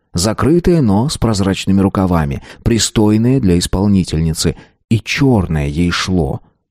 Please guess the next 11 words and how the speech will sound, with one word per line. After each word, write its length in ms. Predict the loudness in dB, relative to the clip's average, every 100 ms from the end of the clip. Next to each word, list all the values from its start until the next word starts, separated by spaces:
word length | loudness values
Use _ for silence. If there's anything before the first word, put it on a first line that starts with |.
| _ _
На 100 | 0
мещанские 640 | 2 0 0 0 0 0 0
традиции, 800 | 2 2 2 0 0 0 0 -4
что 320 | -8 -2 0
в 80 | 0
черном 640 | -2 0 2 2 0 -2 -4 -4
Новый 400 | 0 2 2 0
год 280 | 0 0 0
не 140 | 0
встречают, 680 | 0 -2 -4 0 0 0 0
наплевать. 720 | 0 2 2 2 2 -2 -8